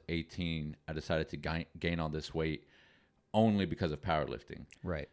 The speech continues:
Speaker 1: So the fact that I couldn't power lift, I was looking at myself in the mirror, and I just didn't, it was, ugh, like, it was
Speaker 2: 'Cause
Speaker 1: disgusting. You know, I didn't know who I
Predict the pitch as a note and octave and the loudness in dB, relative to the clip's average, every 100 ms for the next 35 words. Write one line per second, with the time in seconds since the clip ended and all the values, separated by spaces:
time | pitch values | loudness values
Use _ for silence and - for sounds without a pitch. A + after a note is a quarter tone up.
0 | _ - F2 D#2+ D2+ C#2+ D#2+ F#2+ F2 E2 | _ -6 0 2 2 0 0 2 2 2
1 | D#2 F#2+ E2+ - F#2+ F#2+ F#2+ F#2 - D#2 | 0 0 -4 2 4 6 4 2 2 0
2 | D2+ F2+ F2 E2+ D#2 E2 - E2 E2 D2+ | 2 2 2 2 2 0 0 0 0 -2
3 | E2 F2 F2 F2 E2 - - - _ _ | 2 4 4 4 0 -8 -20 -20 _ _
4 | - D#2+ D#2+ D#2 D2+ D2 D2 - _ _ | -4 -2 0 0 -2 -4 -8 -14 _ _
5 | _ _ _ _ _ _ _ E2+ E2 F2 | _ _ _ _ _ _ _ -4 -2 -2
6 | - - - D#2+ D#2+ G#2+ F#2+ F2 - _ | -4 -10 -14 -16 2 4 4 2 -4 _
7 | - F#2+ F#2 D#2+ - - F2 F2 C#2+ C#2 | 0 2 4 2 -4 -6 -4 -2 -2 -8
8 | _ _ _ _ D2+ D2+ - - - _ | _ _ _ _ -4 -2 -2 -10 -20 _
9 | - C3+ A#2 G#2 B2+ B2+ - D#2+ E2 F2 | 2 4 4 2 4 4 2 -4 -2 2
10 | F2 F2+ F#2+ E2+ F#2 F#2 D#2+ F#2 F2+ E2+ | 4 4 4 4 4 4 4 4 6 6
11 | E2 D2+ | 2 0